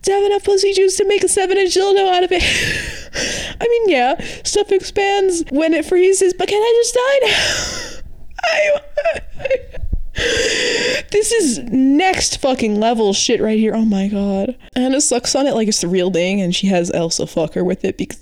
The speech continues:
uh, more phrasing, holy hell. Quote, "Her cock is so nice and chilly inside her molten hot crater." That's a new one. That's a vagina euphemism I've never heard before. Quote, "The creamy juice she secretes."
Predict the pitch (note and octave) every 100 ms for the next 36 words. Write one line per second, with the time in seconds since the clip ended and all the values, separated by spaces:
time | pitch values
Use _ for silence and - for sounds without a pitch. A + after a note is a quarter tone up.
0 | - F#3+ F3 F#3 G#3+ G3+ - F3 D#3 E3
1 | E3+ F#3+ F3+ E3 E3 D3+ D3+ - - -
2 | - - - - G3 F3+ - - - -
3 | F#4+ - F4+ F#4 E4 - E4 E4 E4 D#4+
4 | - A3 - C#4 B3 G3 - C4 D4+ D4+
5 | D4 D#4 C#4+ D4 D#4 G#3 F#3 F#3+ G3 -
6 | B3 B3 A#3+ - - - - - E4+ G#4+
7 | - A#3 G#3+ F#3 G#3 A3 A3+ C4 - F#3+
8 | E3+ F3 - F3 D#3+ E3+ D#3 D#3 - E3
9 | E3 E3 G3 A3+ F3+ D#3 D#3+ F#3 E3+ F3+
10 | G3 - G#3 A#3 D4 - - - - -
11 | - - - G#3+ G4+ - - B3 - G4+
12 | D4+ A3+ E3+ F3 E3+ - - - - -
13 | A3+ - - - G4 - - -